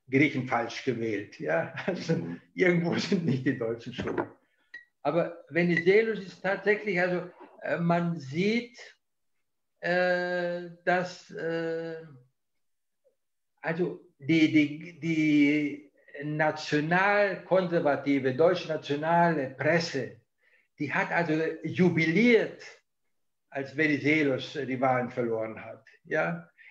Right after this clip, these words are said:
Speaker 1: Endlich und so weiter. Das war also im Nachhinein an einer Nebenfront, aber einer wichtigen Nebenfront, äh, ein, äh, wichtiges Gefecht gewonnen haben.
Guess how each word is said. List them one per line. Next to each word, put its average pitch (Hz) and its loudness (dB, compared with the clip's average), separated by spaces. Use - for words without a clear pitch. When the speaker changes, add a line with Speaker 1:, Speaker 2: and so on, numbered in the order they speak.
Speaker 1:
Endlich 139 -4
und 139 -8
so 135 -4
weiter. 143 2
Das 160 -2
war 202 2
also 175 0
im 160 0
Nachhinein 185 0
an 180 0
einer 165 0
Nebenfront, 180 2
aber 175 0
einer 143 -2
wichtigen 160 0
Nebenfront, 135 0
äh, 185 4
ein, 190 -2
äh, 180 2
wichtiges 180 -2
Gefecht 190 0
gewonnen 165 0
haben. 113 -16